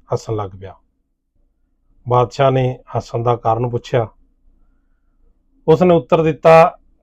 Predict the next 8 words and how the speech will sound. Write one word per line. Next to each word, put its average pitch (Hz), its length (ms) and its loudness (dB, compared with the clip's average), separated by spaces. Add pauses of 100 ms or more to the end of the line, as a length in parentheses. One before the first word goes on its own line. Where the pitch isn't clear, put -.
ਕਿ 147 320 -2 (2000)
ਪੁੱਤਰ 202 300 0
ਦਾ 208 420 4 (500)
ਨਖਰਾ 143 440 2
ਮਾਪਿਆਂ 131 460 0
ਤੇ 123 100 -2
ਹੁੰਦਾ 107 320 -4
ਹੈ। 101 260 -16